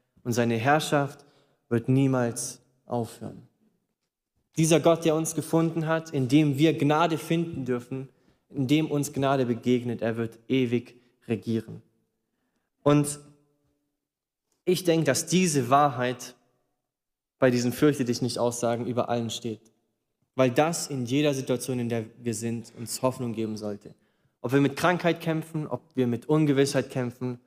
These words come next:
ob in dieser Zeit des Wartens langsam die Zweifel uns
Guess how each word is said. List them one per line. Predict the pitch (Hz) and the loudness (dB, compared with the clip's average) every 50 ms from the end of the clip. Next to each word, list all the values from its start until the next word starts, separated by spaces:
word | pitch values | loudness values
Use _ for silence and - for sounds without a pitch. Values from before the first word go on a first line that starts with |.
| _ _ _ _ _ _ _ | _ _ _ _ _ _ _
ob | - 143 143 | 0 4 6
in | 170 170 | 6 6
dieser | 170 156 156 151 147 | 6 6 4 2 2
Zeit | - - 165 170 175 170 | 4 4 4 4 4 2
des | 160 - - 131 | -2 -2 4 4
Wartens | 147 156 170 175 170 165 147 - - | 6 6 6 4 0 -2 -4 -2 0
langsam | 143 139 139 143 135 127 135 131 127 127 127 - - _ _ _ _ _ _ _ - _ _ _ | 2 2 2 2 2 0 0 0 0 -2 -6 -10 -18 _ _ _ _ _ _ _ -20 _ _ _
die | - 135 | -6 -6
Zweifel | - - - 139 151 165 175 170 - 160 | -4 -2 2 4 4 4 4 2 0 0
uns | 147 139 - - - - - | 0 0 -2 -6 -6 -8 -10